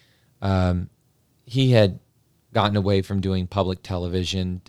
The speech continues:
and just decided to settle down. Of course, he, he had health problems at that point. But, uh, when September eleventh happened,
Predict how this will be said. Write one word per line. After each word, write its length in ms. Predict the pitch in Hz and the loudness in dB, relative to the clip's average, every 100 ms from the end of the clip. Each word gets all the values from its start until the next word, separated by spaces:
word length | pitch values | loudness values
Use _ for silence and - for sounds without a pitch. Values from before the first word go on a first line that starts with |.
| - | -8
and 200 | 104 95 | -6 -4
just 300 | 104 95 - | -4 -6 -10
decided 380 | 98 - 98 92 | -8 -4 -4 -4
to 60 | |
settle 300 | - 98 92 | -6 -4 -4
down. 380 | 87 90 90 90 | -4 -4 -4 -6
Of 60 | 92 | -4
course, 240 | 110 101 | -4 -2
he, 240 | 107 107 - | -2 -4 -6
he 200 | - 104 | -6 -2
had 160 | 98 87 | -2 0
health 240 | 92 - | -2 -2
problems 420 | - 92 90 90 | -4 -4 -4 -6
at 100 | 92 | -6
that 180 | 90 90 | -8 -8
point. 340 | - 95 90 - _ _ _ _ _ _ _ _ - | -6 -6 -6 -10 _ _ _ _ _ _ _ _ 0
But, 300 | 107 104 - | 0 0 -2
uh, 240 | 104 95 | -2 0
when 140 | 92 98 | 0 -4
September 440 | - 98 117 98 | -6 -6 -4 -4
eleventh 340 | 90 107 139 117 | 0 2 2 0
happened, 520 | 92 85 - 87 92 | -4 -6 -6 -10 -12